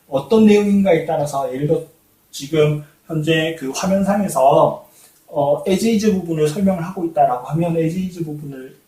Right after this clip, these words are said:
예, 포커스를 둬서 색상을 둬서, 예, 그렇게 화면 설계를 하면 되고요. 현재는 이렇게 to be 부분에,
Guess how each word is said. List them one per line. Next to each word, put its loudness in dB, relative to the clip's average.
예, -20
포커스를 -6
둬서 -16
색상을 -4
둬서, -2
예, -18
그렇게 -20
화면 0
설계를 -4
하면 -4
되고요. -6
현재는 0
이렇게 -2
to -12
be 0
부분에, -4